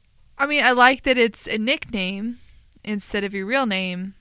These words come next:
but at the same time, you know, you don't always want to be having contact with people that you went on a run with two weeks ago, and that's all you know, having them, you know, see when you're on Hearthstone.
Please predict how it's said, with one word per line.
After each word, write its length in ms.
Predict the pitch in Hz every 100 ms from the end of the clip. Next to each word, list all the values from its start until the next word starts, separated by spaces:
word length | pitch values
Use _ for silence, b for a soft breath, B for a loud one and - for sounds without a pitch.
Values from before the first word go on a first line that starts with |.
| _ _
but 220 | 277 233 233
at 80 |
the 80 | 233
same 300 | - 247 208
time, 680 | - 277 254 202 190 190 208 - - - - - - -
you 100 | 349
know, 60 |
you 120 | 370 311
don't 200 | 370 349
always 320 | 311 320 269
want 140 | 262
to 40 | 233
be 80 | 240
having 280 | 233 208
contact 600 | 208 254 262 240 220 202 208
with 100 | 196
people 340 | 226 208 202
that 240 | 190 185
you 180 | 202 190 190
went 260 | 190 196 202
on 120 | 185
a 60 |
run 240 | 180 220 220
with 400 | 220 185 - _ _ -
two 100 | -
weeks 280 | 220 214 -
ago, 100 | 208
and 80 | 190
that's 140 | 190
all 100 | 202
you 100 | 196
know, 360 | 202 247 226 220 -
having 340 | 208 208 202 196
them, 340 | 202 196 202 - - _ _ _ _ _ _
you 140 | 214
know, 120 | 185
see 200 | 185 -
when 120 | 214 202
you're 140 | 196
on 60 | 202
Hearthstone. 580 | 269 - - 147 -